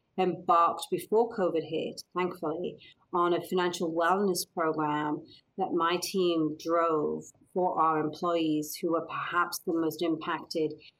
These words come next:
And it, it was a combination of, of activities that we did, which started with a, with a relief fund that my team put together in less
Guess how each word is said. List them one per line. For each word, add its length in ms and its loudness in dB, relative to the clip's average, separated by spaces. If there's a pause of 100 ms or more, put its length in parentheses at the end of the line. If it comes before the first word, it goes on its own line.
(140)
And 100 0
it, 260 -2
it 120 4
was 160 2
a 80 -2
combination 840 2
of, 340 0
of 140 -2
activities 640 -2
that 160 -2
we 80 0
did, 300 0
which 140 -4
started 600 -2
with 220 0
a, 200 -4 (100)
with 180 -6
a 60 0
relief 440 -2
fund 440 -2 (480)
that 120 -2
my 200 2
team 280 -2
put 160 -4
together 440 0
in 400 -2
less 260 -2